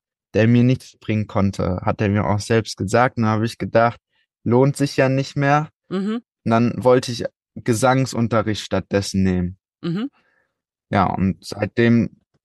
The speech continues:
Speaker 1: äh, singe ich. Meine Lehrerin unterstützt mich auch, ja,
Speaker 2: Mhm.
Speaker 1: dabei und freut sich auch.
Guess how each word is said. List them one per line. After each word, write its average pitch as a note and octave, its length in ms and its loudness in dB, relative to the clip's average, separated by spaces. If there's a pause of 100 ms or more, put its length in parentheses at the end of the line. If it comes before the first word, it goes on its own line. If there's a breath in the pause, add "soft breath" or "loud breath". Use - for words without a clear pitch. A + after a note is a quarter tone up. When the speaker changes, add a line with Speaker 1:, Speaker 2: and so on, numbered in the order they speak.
(200)
Speaker 1:
äh, G#2+ 400 2
singe B2 380 0
ich. - 280 -12 (1000)
Meine A2 280 2
Lehrerin A2+ 720 2
unterstützt - 760 -8
mich - 280 -10
auch, A#2+ 280 -6 (760)
ja, G2+ 220 2
Speaker 2:
Mhm. C#4+ 200 -4 (760)
Speaker 1:
dabei A2 480 4
und G2 280 -2
freut A#2 360 2
sich - 160 -4
auch. A2 240 2